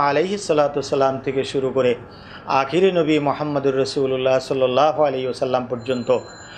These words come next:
সকল নবী রাসূল একমাত্র আল্লাহর পরিচয় দিয়ে গিয়েছেন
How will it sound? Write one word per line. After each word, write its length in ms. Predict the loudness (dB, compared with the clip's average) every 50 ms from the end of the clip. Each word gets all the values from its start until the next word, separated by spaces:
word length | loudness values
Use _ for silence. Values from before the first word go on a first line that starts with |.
| -16 -12 -4 0 0
সকল 320 | 0 2 4 4 4 4 4 4 2
নবী 160 | 2 2 4 2
রাসূল 380 | 2 2 0 -2 -4 -6 -6 -6 -8 -8 -4 0 0 0
একমাত্র 400 | 0 -2 -2 -2 -2 0 2 2 4 4
আল্লাহর 320 | 4 4 4 4 4 2 0 0
পরিচয় 360 | 0 0 2 2 2 2 2 2 2
দিয়ে 160 | 2 2 2 0
গিয়েছেন 360 | 0 0 0 0 0 0 0